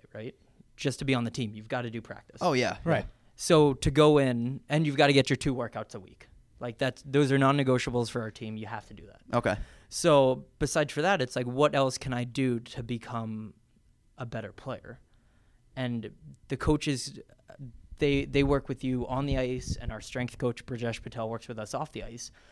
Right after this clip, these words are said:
Speaker 1: But it's, at some point, you've gotta take the responsibility on yourself. What can I do to make myself better?
Speaker 2: Okay.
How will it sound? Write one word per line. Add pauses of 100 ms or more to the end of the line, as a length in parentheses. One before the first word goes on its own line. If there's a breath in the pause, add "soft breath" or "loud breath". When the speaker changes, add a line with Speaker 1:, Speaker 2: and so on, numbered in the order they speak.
(240 loud breath)
Speaker 1:
But
it's,
at
some
point,
you've
gotta
take
the
responsibility
on
yourself. (220 soft breath)
What
can
I
do (800)
to
make
myself
better? (200 soft breath)
Speaker 2:
Okay.